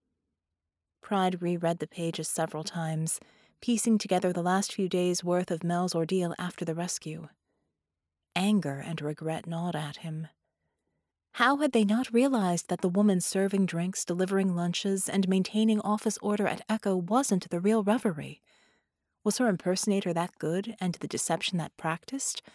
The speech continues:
Or had they failed to get to know her the first time, making it easier for her double to create a persona that they could like and rely upon? Would a little more personal time have made the difference? How many others had gotten pushed aside in the name of efficiency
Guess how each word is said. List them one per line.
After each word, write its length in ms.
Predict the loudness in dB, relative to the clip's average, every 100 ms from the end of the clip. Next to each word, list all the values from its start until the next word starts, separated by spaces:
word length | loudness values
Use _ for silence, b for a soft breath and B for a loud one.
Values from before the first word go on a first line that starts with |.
| b b b b
Or 120 | -2 0
had 160 | 0
they 100 | 0
failed 320 | -2 -2 0
to 80 | -2
get 160 | -4 -4
to 120 | 0
know 180 | 0 0
her 120 | -2
the 80 | -2
first 320 | -2 -2 -4
time, 400 | -6 -8 -8 -10 _ B B B B
making 300 | 4 4 6 4
it 100 | 4
easier 420 | 2 2 2 0
for 120 | 0
her 140 | -2 2
double 260 | 2 2
to 120 | -4
create 280 | -4 0 0
a 40 | -2
persona 440 | -4 -2 0 0
that 140 | 0
they 100 | 0
could 200 | -2 -2
like 280 | 0 0 0
and 140 | -2 -2
rely 260 | 0 0
upon? 500 | -2 -4 -6 -6 -8 -12 _ _ _ _ _ _ _
Would 220 | 0 2
a 60 | 2
little 280 | 2 2 4
more 280 | 4 4 2
personal 460 | -2 -2 0 0
time 400 | 0 -4 0 2
have 200 | 2 0
made 200 | 0 -2
the 80 | -4
difference? 580 | -6 -2 0 0 -2 -6 _ _ _ _ _ _ _ _ _ _
How 260 | -14 -2 2
many 240 | 4 4
others 280 | 2 -2 0
had 100 | -2
gotten 280 | -2 -2 -4
pushed 340 | -4 -6 -4
aside 400 | -6 -2 0 0
in 100 | 0
the 60 | 0
name 320 | 2 0 0
of 120 | -4
efficiency 760 | -8 -2 0 0 -4 -4 -6 -10